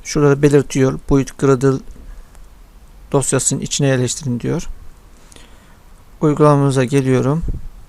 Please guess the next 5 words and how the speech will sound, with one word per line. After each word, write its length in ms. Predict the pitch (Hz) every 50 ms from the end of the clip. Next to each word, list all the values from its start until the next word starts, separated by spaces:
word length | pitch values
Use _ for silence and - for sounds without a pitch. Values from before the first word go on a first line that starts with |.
| - - - - - - - -
Burada 360 | 151 139 123 - 143 143 143 - - - - _ _ - - - - - - - - - - - - - - - - - - -
Gradle 460 | 147 147 143 139 127 139 143 156 175 - - - - - - - - - - - - - - - - - - - - - - - - - - - -
modül 280 | 147 147 143 139 156
olanın 360 | 147 147 131 127 127 123 123 123
içine 400 | 117 - - - 127 131 170